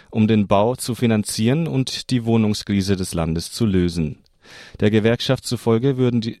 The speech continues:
würde die Steuer nur null Komma drei Prozent der Unternehmen betreffen, die, die die größten Gewinne erzielen. Starke Winde fachen weiterhin die Waldbrände auf der griechischen Ferieninsel Rhodos an.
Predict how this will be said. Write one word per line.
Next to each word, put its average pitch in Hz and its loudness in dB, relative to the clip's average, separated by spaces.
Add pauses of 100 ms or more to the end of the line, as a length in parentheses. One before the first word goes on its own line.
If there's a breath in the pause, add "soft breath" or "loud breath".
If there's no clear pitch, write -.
würde 113 0
die 110 0
Steuer 104 2
nur 101 2
null 120 4
Komma 135 -2
drei 101 2
Prozent 92 -2
der 90 -2
Unternehmen 92 2
betreffen, 107 0 (520 loud breath)
die, 170 0 (200)
die 127 -2
die 135 0
größten 104 0
Gewinne 120 2
erzielen. 71 -10 (1300 loud breath)
Starke 139 0
Winde 139 4
fachen 110 -2
weiterhin 113 2
die 107 -2
Waldbrände 95 0
auf 92 -6
der 101 0
griechischen 104 -2
Ferieninsel 95 0
Rhodos 113 2
an. 82 -2